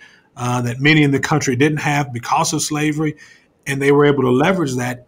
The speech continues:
in this country and become amazing entrepreneurs. It wasn't until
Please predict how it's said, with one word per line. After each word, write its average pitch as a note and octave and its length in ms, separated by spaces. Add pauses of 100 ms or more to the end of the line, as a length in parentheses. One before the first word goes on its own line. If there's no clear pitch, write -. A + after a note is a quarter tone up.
in F3 200
this E3 180
country C#3+ 600
and B2+ 80
become B2+ 260
amazing C3 540
entrepreneurs. B2 880 (460)
It - 80
wasn't G3 360
until C#3 580